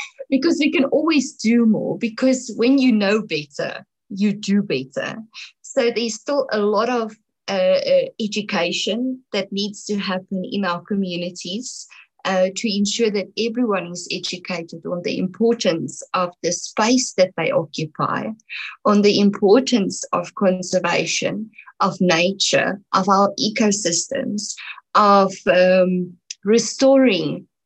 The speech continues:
our natural, uh, uh, s-, uh, uh, sites that, that we live in, uh, taking care of our parks, uh, taking care of, of everything around us.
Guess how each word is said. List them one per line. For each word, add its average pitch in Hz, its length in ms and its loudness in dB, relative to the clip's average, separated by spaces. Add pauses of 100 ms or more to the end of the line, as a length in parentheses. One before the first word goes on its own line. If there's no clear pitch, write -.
our 202 640 2 (120)
natural, 196 960 0 (180)
uh, 185 340 2
uh, 175 280 2
s-, - 340 -12
uh, 180 340 2 (580)
uh, 185 360 4 (400)
sites 247 560 -2
that, 190 240 -4
that 180 240 2
we 196 140 -2
live 208 280 0
in, 170 460 -4
uh, 185 220 -2 (160)
taking 233 380 -2
care 220 260 0
of 190 100 -2
our 170 320 -2
parks, 180 720 -4
uh, 165 240 -2 (200)
taking 226 420 -2
care 208 280 0
of, 170 180 -4 (120)
of - 100 -8 (100)
everything 208 720 -4
around 180 560 -2
us. - 480 -10